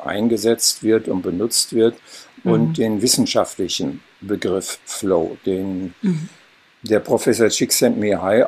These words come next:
Speaker 1: auch eigentlich erst nach seiner gründlichen Forschung so benutzt hat. Er hatte am Anfang, indem er bei seiner Doktorarbeit, die, äh,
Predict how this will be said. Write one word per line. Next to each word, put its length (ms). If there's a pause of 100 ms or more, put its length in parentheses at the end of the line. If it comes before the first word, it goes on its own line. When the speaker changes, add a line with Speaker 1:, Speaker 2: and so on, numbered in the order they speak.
Speaker 1:
auch 360
eigentlich 600
erst 420
nach 380
seiner 420
gründlichen 520
Forschung 640 (720)
so 460 (220)
benutzt 560
hat. 200
Er 160
hatte 220
am 160
Anfang, 580 (460)
indem 420
er 240
bei 220
seiner 240
Doktorarbeit, 760
die, 260
äh, 200